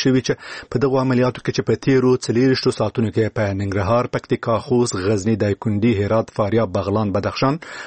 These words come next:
او هلمند کې شوي، نهه پنځوس وسلوال وژل شوي او شل نور ژوبل دي. د خبر پاڼې له مخې په دې موده کې یولس ګډ تصفیوي عملیات شوي. د ځانګړو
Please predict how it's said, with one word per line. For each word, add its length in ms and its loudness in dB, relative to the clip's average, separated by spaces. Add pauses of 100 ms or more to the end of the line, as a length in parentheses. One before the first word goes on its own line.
(180)
او 140 4
هلمند 440 -2
کې 120 -8
شوي، 240 2 (320)
نهه 240 0
پنځوس 380 0
وسلوال 500 2
وژل 260 -2 (100)
شوي 260 4
او 20 -2
شل 320 0
نور 240 0
ژوبل 380 0
دي. 100 4 (560)
د 160 2
خبر 240 -2
پاڼې 240 0
له 140 2
مخې 180 0
په 100 0
دې 80 4 (140)
موده 240 2
کې 80 -2 (160)
یولس 400 2
ګډ 420 0
تصفیوي 480 2
عملیات 460 -2
شوي. 240 0 (320)
د 260 4
ځانګړو 480 2